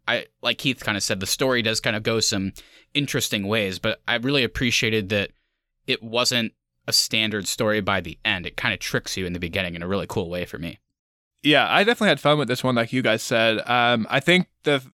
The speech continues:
Speaker 2: main reason to come for this movie is the cast. It has a crazy standout cast, even more names than what we listed here.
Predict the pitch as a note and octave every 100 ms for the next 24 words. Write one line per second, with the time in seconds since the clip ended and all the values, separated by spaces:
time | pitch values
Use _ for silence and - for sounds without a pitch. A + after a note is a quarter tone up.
0 | _ C#3 D#3 F3+ G3 G3 F#3 E3+ C#3+ D#3+
1 | E3 D#3+ D#3 D#3 D3 G#2+ C3 B2+ A#2+ B2
2 | A2+ B2+ - A#2 B2 B2+ B2 - - A2+
3 | - D3 D3 C#3 - C#3 C3 A2+ C3 A#2+
4 | A#2 A#2+ C3 B2 A#2+ B2+ A#2+ A#2+ A#2 B2
5 | G#2 A#2 A2 A2+ G2+ - C3 B2+